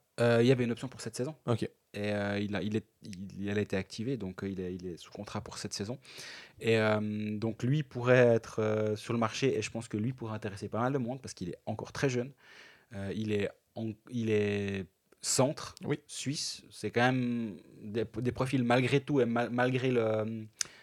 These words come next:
Speaker 1: les a-, l'arrivée des étrangers, un centre suisse qui peut jouer sur ta trois, ben, c'est toujours assez utile. Et dans le même ordre d'idée, mais je pense qu'il est plus courtisé, Sandro Schmidt, c'est le même profil. Et, euh,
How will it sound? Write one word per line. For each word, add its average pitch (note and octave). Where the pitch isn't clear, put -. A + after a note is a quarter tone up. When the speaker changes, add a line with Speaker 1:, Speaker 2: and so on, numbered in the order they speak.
Speaker 1:
les B2+
a-, C3+
l'arrivée D3+
des D3+
étrangers, D3
un C#3
centre D3+
suisse -
qui C3
peut C3
jouer C3
sur B2
ta A#2
trois, B2
ben, G#2+
c'est -
toujours B2
assez C3
utile. B2
Et A#2
dans C#3+
le D3
même D3
ordre C#3
d'idée, C3+
mais B2
je -
pense -
qu'il A#2+
est G#2+
plus D#3+
courtisé, C#3
Sandro B2+
Schmidt, C3+
c'est B2
le A#2+
même B2+
profil. B2+
Et, B2+
euh, A#2